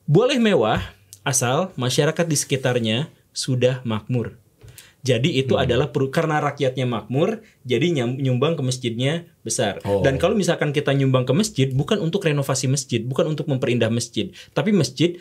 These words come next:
Speaker 1: harus menggunakan itu untuk kehidupan-kehidupan sosial. Fakir miskin itu ditampung.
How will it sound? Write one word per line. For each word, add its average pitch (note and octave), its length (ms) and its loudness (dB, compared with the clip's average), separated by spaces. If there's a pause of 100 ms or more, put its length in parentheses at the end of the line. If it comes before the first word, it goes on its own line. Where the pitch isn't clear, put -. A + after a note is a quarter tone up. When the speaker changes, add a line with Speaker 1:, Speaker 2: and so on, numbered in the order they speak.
Speaker 1:
harus D#3 600 0 (240)
menggunakan F3 680 2
itu C3 460 -2 (300)
untuk C3+ 380 0
kehidupan-kehidupan B2+ 760 0
sosial. A#2+ 640 0
Fakir C#3 360 0
miskin C3 360 0
itu E3+ 160 -4
ditampung. F#3 720 2